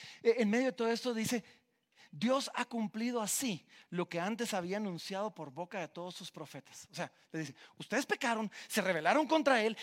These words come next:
y a través de lo que ustedes hicieron, Dios ha cumplido así lo que antes". Ahora, dos lecciones aquí increíbles. La primera es que Dios en su increíble soberanía,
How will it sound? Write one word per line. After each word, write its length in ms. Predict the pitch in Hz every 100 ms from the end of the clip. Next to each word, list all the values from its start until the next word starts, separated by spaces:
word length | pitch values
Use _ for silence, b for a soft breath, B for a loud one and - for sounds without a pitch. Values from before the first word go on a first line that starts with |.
| B
y 120 | 202
a 80 | 226
través 380 | 226 214 339 415
de 80 |
lo 120 | 440 -
que 100 | 277
ustedes 360 | - 427 381
hicieron, 380 | 311 349 349 311 B
Dios 320 | 156 247 339 -
ha 60 |
cumplido 400 | - 294 269 294
así 220 | 269 302 349
lo 140 | 320
que 100 | 240
antes". 460 | 240 285 294 - - b b b -
Ahora, 140 | 208
dos 340 | 185 339 -
lecciones 400 | 294 262 285 294
aquí 160 | 247 262
increíbles. 680 | 294 277 254 247 214 165 180
La 140 | 269
primera 520 | 311 - 381 381 226 - B B
es 120 | 262 -
que 220 | 277 - B B B B B
Dios 540 | 147 247 277 285 -
en 240 | - 214 185
su 160 | -
increíble 600 | 190 170 160 156 208 254 226
soberanía, 840 | - 220 175 156 147 185 160